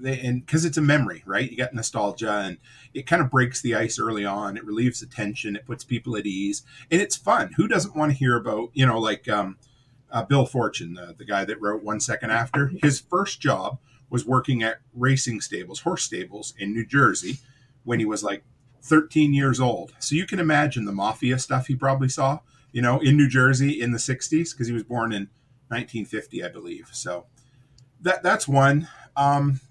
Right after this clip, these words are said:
one I've been, uh, I come back to quite often now is, especially when I'm talking to entrepreneurs, I love, I love to, on-, once they've told me their story, I love to ask them something along the lines of, "So what do you think,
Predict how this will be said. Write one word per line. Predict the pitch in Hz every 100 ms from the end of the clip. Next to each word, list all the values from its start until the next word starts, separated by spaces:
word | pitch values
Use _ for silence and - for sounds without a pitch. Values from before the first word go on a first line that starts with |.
| _ _ -
one | 147 254
I've | 403 359 -
been, | 294 - -
uh, | 135 117 - -
I | 127
come | - 139
back | 107 123 -
to | -
quite | - 110
often | 107 - 104 101
now | 101 123 104 101
is, | 101 95 92 - _ _ - -
especially | - 185 - 185
when | 160
I'm | 135
talking | 139 139 113
to | 110
entrepreneurs, | 117 - 107 101 120 131 110
I |
love, | 110 120 147 170 - _ _ _ _ _ _ -
I |
love | 127 160 180
to, | 185 - _ 131
on-, | 147 -
once | 160 170
they've | 202 -
told | 170 156
me | 147
their | 123
story, | - - 117 104 87 -
I | 113
love | 127 127
to | 107
ask | 120 123 -
them | 110
something | - 113 104
along | 110 107 107
the |
lines | 101 98 98 -
of, | 101 - _ _ _ -
"So | 151
what | 151 180
do |
you | 196
think, | - 165 147